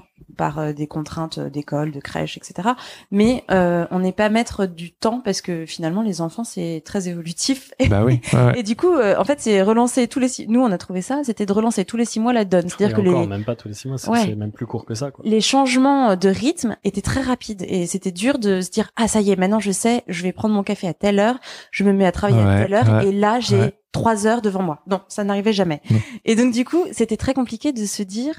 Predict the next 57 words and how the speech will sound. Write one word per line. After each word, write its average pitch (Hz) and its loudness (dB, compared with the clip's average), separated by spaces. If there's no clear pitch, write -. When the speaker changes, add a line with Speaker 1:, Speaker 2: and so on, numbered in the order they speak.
Speaker 1:
euh, 196 0
de 190 2
trouver, 254 2
en 226 2
fait, 254 -2
bi-, 185 -4
de 190 0
bien 233 2
rythmer. 196 0
Et 175 4
une 202 2
fois 269 0
qu'on 262 2
avait 220 4
trouvé, 269 0
hop, 330 2
ça 262 0
changeait 262 0
parce 233 -2
que, 226 -4
euh, 226 2
c'était 208 0
le 208 2
moment 202 4
des 202 2
dents, 196 0
parce 196 -10
que 202 -6
c'était 196 -4
la 185 0
croissance 185 -4
des 185 -4
six - -6
mois, 190 0
et 190 -4
cetera, 180 -10
et 180 -12
cetera. 175 -16
Et 190 -4
en 202 -2
fait, 285 -6
bah, 196 2
il 202 -2
faut - -2
accepter. 226 0
En 196 -2
fait, 233 -2
il, 214 -4
au 214 0
lieu 226 2
d'aller, 214 2
euh, 185 2
contre 247 -2
la 208 2
vague, 233 2
il 190 -6
faut 185 2